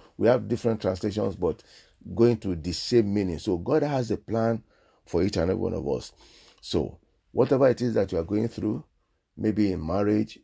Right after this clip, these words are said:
you're praying, you're believing God, and it looks like the man is not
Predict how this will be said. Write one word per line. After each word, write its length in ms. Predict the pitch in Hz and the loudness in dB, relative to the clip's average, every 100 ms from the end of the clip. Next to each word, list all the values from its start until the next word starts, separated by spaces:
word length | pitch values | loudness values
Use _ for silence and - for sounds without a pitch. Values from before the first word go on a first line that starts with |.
| _ | _
you're 300 | - 82 80 | -4 0 0
praying, 500 | - - 98 104 - | -2 -2 2 2 2
you're 180 | - 90 | -2 -4
believing 520 | 67 78 92 101 104 | -2 -4 -2 0 -2
God, 380 | 98 98 104 104 _ _ _ - | 2 2 2 -4 _ _ _ -10
and 180 | 73 80 | -4 -2
it 140 | 82 | 0
looks 220 | 101 104 | 0 0
like 220 | 87 80 71 | 0 0 -2
the 100 | 78 | -4
man 380 | 85 101 101 90 | -2 0 -2 -2
is 220 | 76 | -6
not 120 | - | -4